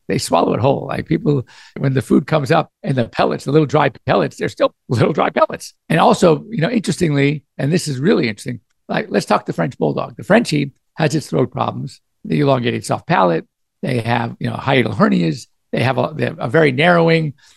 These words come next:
at the, uh, the, and they too, they will eat dry food, keeps it down, but when they drink water even, it comes back up. So it would be interesting to do, like, fluoroscopy, a fluoroscopic study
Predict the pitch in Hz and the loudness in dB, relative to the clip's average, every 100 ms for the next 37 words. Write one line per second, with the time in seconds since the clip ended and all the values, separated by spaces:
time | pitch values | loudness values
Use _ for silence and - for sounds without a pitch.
0 | _ - 127 - 120 131 160 156 - - | _ -4 -2 0 0 -2 -2 -4 -4 -18
1 | - 151 - 135 208 208 - 381 135 - | -4 -2 0 4 4 4 4 4 4 -4
2 | _ 151 165 165 156 - _ - 208 - | _ 0 2 0 -4 -10 _ -4 -2 0
3 | 160 - - 165 - 180 - - 143 123 | 0 0 0 -2 0 -4 -4 -2 0 2
4 | 135 156 _ - 139 151 143 180 156 151 | 0 -4 _ -4 0 2 2 0 0 4
5 | 269 320 190 123 139 143 - _ _ 180 | 4 4 0 -4 -6 -10 -12 _ _ -8
6 | - 151 147 143 120 - - _ _ _ | -2 -2 0 -2 -2 -6 -8 _ _ _
7 | - - 151 147 143 123 _ _ _ _ | -12 2 4 6 4 0 _ _ _ _
8 | - 151 165 277 - 196 170 151 165 160 | 2 4 6 4 0 -4 -4 2 4 4
9 | - - 151 151 156 - 156 123 113 - | 0 -2 2 4 2 0 -2 -2 -2 0
10 | 165 135 - - - 139 - - 165 127 | 2 2 -2 -2 -2 -6 -6 -2 0 0
11 | 107 | -4